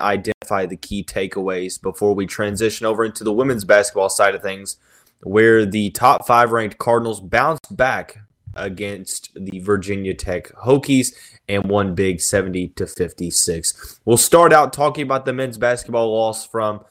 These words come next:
um, depending on when you're listening to this, y-, yesterday evening, with this being recorded on Tuesday. Look, I want to talk the good, the bad, the ugly. The good being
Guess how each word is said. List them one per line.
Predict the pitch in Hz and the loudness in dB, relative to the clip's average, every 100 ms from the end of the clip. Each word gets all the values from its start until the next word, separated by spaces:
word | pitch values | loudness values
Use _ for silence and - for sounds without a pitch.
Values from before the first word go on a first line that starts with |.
| _ _ _ - | _ _ _ -2
um, | 107 104 104 | -2 -2 -8
depending | 101 113 | -12 -10
on | 107 104 | -8 -8
when | 101 | -8
you're | 98 | -4
listening | 110 107 104 98 | -6 -6 -14 -12
to | 104 | -8
this, | 98 98 - | -6 -8 -10
y-, | 69 95 92 | -12 -12 -12
yesterday | 92 104 113 - 107 95 | -8 -4 -4 -2 -4 -4
evening, | 87 110 98 95 | -4 -6 -8 -10
with | 92 | -10
this | 95 - | -10 -10
being | 98 | -8
recorded | 92 87 104 95 | -8 -4 0 0
on | 85 85 | -2 -8
Tuesday. | - 151 139 - 98 92 _ _ _ _ _ _ _ _ - | -2 0 2 6 6 4 _ _ _ _ _ _ _ _ -4
Look, | 113 107 | 4 4
I | 92 | 6
want | 107 | 4
to | 135 | 4
talk | 151 147 | 4 4
the | 123 | 2
good, | 101 123 135 | 4 4 4
the | 117 | 4
bad, | 120 113 | 4 4
the | 104 - | 2 -4
ugly. | 98 90 87 - - - - _ | -4 -4 -6 -8 -20 -20 -20 _
The | 95 104 | -6 -2
good | 98 127 131 101 | 4 6 4 2
being | 123 120 120 | -2 -2 -6